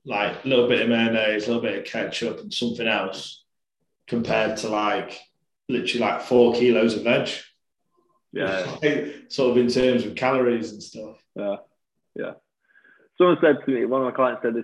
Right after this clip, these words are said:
Speaker 2: to me the other day, like, uh, he had a trainer before and said, "Oh, my old trainer used to, uh, make me not eat fruit because it was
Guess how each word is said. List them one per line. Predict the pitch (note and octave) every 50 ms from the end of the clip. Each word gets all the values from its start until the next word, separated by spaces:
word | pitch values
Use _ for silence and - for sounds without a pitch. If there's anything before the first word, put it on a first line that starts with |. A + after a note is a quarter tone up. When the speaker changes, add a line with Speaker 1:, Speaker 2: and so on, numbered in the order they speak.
| -
Speaker 2:
to | - A2
me | A2+ G#2+
the | G#2+
other | G#2+ G#2 A2+ A2+ A2+ G#2+
day, | G#2+ - - _ _
like, | - G#2+ G#2+ G2+ G2 - -
uh, | G2 G2 F#2+ F2+ F#2 F#2+ - _
he | -
had | A2+ A2 A2+
a | A2
trainer | - - A#2 A2+ G#2+ G#2 F#2
before | E2 G2+ - - A2 A2 A2
and | A2 -
said, | - C#3
"Oh, | F3 E3+
my | D#3+ E3
old | F3+ F3+ D#3 -
trainer | - C3+ D3 E3+ F3 E3+ D#3
used | C3 A#2+ A2 - -
to, | - A2 G#2+ G#2 G2+
uh, | G2+ G2+ G2 F#2+ - _ _ _ _ _ _ _ _ _ _ _ _ _ _ _ _ _ _ _ -
make | - A2 G2+ E2+
me | A2+
not | A#2 A#2 G2 B1 E2+
eat | G2 - - - - -
fruit | - A#2+ C#3 D3+ D3+ C#3 -
because | B2 G2+ - A2 G#2 G2 G2+
it | - -
was | F#2+